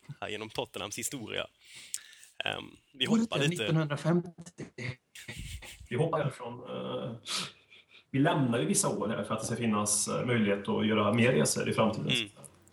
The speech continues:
Speaker 1: Och lite för att
Speaker 2: Rätt
Speaker 1: det,
Speaker 2: mycket
Speaker 1: det var ju,
Speaker 2: världskrig emellan också, så.
Speaker 1: det var ett par världskrig där som gjorde att det
Speaker 3: <laughs> Men
Speaker 1: spelade
Speaker 3: det
Speaker 1: så
Speaker 3: finns ju
Speaker 1: mycket
Speaker 3: ändå
Speaker 1: fotboll.
Speaker 3: tid och, eh, det är ändå viktigt.
Speaker 1: Vi kan ju ha ett världskrigs, eh, avsnitt.
Speaker 3: Nummer sju.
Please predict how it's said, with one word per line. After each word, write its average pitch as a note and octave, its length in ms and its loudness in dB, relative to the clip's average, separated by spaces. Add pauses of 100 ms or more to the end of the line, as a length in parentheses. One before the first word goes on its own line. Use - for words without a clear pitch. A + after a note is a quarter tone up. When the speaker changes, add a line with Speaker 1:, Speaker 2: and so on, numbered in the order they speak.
(260)
Speaker 1:
Och - 300 -4
lite C3 300 -4
för A#2 220 -4
att - 60 0
Speaker 2:
Rätt D#3 180 4
Speaker 1:
det, F3 60 6
Speaker 2:
mycket E3+ 120 4
Speaker 1:
det D#3+ 60 4
var D#3+ 80 4
ju, E3 40 6
Speaker 2:
världskrig C3+ 340 2
emellan D#3 320 4
också, C3+ 260 -4
så. C3+ 340 -2
Speaker 1:
det B2+ 80 -2
var B2+ 180 2
ett A#2 120 -4
par B2+ 120 -6
världskrig - 500 0
där - 220 4
som F#3 160 4
gjorde - 120 -2
att - 60 -8
det - 60 -4
Speaker 3:
<laughs> - 20 2
Men C#3+ 80 4
Speaker 1:
spelade - 240 2
Speaker 3:
det D3 120 2
Speaker 1:
så D3+ 80 2
Speaker 3:
finns - 160 2
ju E3+ 60 2
Speaker 1:
mycket - 0 -
Speaker 3:
ändå D#3 140 0
Speaker 1:
fotboll. A2 180 -2
Speaker 3:
tid G#2 120 -2
och, G#2 180 0
eh, - 720 -2 (240)
det B2+ 80 0
är B2+ 100 6
ändå B2+ 240 2
viktigt. C#3+ 260 2 (1400)
Speaker 1:
Vi C3+ 60 4
kan C3+ 120 0
ju C3+ 60 0
ha B2+ 220 4
ett - 180 -2
världskrigs, C3 720 -2
eh, A1 280 -4
avsnitt. - 240 -10
Speaker 3:
Nummer A#2+ 180 2
sju. A#2+ 160 2